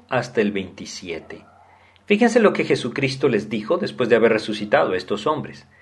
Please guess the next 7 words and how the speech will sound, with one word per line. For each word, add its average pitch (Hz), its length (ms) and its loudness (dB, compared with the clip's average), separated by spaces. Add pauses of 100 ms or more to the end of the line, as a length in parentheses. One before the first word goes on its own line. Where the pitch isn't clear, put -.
(680)
Lucas, - 360 4
capítulo 101 460 -2
veinticuatro, 117 600 0
del 180 120 4
veinticinco 107 520 -2
al 98 80 2
veintisiete. 92 640 -10